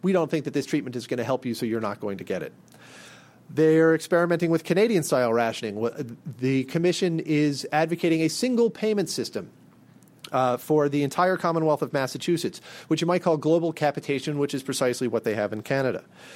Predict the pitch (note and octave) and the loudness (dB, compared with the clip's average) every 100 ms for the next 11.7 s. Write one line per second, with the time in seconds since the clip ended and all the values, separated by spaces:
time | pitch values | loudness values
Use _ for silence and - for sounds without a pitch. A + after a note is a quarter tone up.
0 | - - - D#3 - D#3+ D#3+ C#3+ F#3+ A#3 | -20 -6 0 0 2 2 4 4 2 2
1 | F#3+ D#3 C3 C3 B2 - - - - - | 2 2 2 0 -2 -4 -12 -8 -6 -4
2 | C#3+ C#3+ - D3 D#3+ F3 G#3+ D#3+ F3 D3+ | -2 -2 -2 0 2 2 2 2 2 4
3 | A#3+ G3 F#3 F#3 F3+ D#3 E3 F3 D#3 C#3 | 2 4 4 4 4 4 2 0 -2 0
4 | D#3 - C3 B2+ A#2 F2 B2 C3 C3 - | 0 0 0 0 -2 -8 -6 -6 -6 -12
5 | - - B2+ B2 B2 C#3 B2+ E3 D#3+ C#3 | -20 -4 -2 0 -2 -4 -2 -2 -2 -4
6 | - C#3+ B2+ C#3 D3+ - C3+ B2+ G3+ A3 | 0 2 2 2 2 0 -6 -2 0 2
7 | E3 - - - C#3 C3+ C3 B2+ C#3+ C#3 | 2 -2 -16 -6 0 2 2 2 0 0
8 | C3+ C3+ - C#4 F3+ D#3 - E3+ A#3 A3+ | -2 -2 -2 0 0 -2 -2 0 2 2
9 | G3+ - A3 G3 E3 - G#3+ A3 D4 C#4 | 0 0 -2 -2 -2 -2 -2 2 0 2
10 | F#3+ C3+ B2+ C3+ A#2+ G#2 G3 G3+ G#3+ A3 | 2 0 -2 -2 -2 0 0 0 0 0
11 | A#3 A#3 B3+ C#4 D3 - - | 0 0 2 2 0 -4 -12